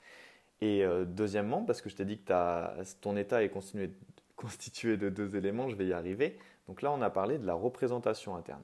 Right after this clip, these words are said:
Et un deuxième, qui est aussi trop souvent négligé, je trouve, c'est ta physiologie. Et pourtant, il est simple. En fait, c'est ta forme physique. La vitalité, la fatigue, la relaxation que tu peux sentir dans ton corps, ça détermine si tu es plus à même d'amplifier l'agréable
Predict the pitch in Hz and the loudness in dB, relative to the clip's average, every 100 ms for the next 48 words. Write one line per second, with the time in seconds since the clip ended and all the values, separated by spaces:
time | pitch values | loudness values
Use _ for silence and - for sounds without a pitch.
0 | - 92 90 90 98 95 139 180 - 104 | -14 -10 -8 -4 -4 -2 -4 -4 -4 -4
1 | 110 110 - 156 - 120 110 90 90 95 | -4 -8 -6 -6 -4 -2 -2 -2 -4 -2
2 | 127 98 - 120 131 - - - - - | -2 -2 0 0 0 -2 -8 -20 -12 -6
3 | 95 87 - - 151 127 107 95 85 80 | 0 -2 -2 -6 -2 0 2 2 0 -2
4 | - _ - - - 131 120 92 - 98 | -14 _ -20 -16 -6 -2 0 -2 -2 -6
5 | 87 - _ - - - - 143 156 120 | -6 -16 _ -20 -20 -16 -2 0 0 4
6 | 104 107 104 104 - 131 110 101 - - | 4 4 0 -2 -2 -4 -4 -6 -8 -20
7 | _ _ 85 90 92 101 113 107 107 117 | _ _ -6 -6 -6 4 6 6 0 2
8 | 117 113 90 - 104 - 120 110 90 95 | 6 6 2 0 -2 -2 -4 2 2 4
9 | 117 120 - 107 135 127 - - 98 101 | 4 4 2 -2 -2 -8 -6 -4 -2 -2
10 | - 101 95 95 92 156 190 190 - 95 | 0 0 0 -4 0 4 4 2 -2 2
11 | 113 127 131 131 165 - 98 - 104 98 | 2 2 0 0 -4 -6 -10 -4 -4 -4
12 | - 104 104 101 95 101 151 160 - 123 | 0 2 2 0 0 2 2 0 -6 -4
13 | - 110 98 95 92 123 151 | 4 4 4 4 4 4 0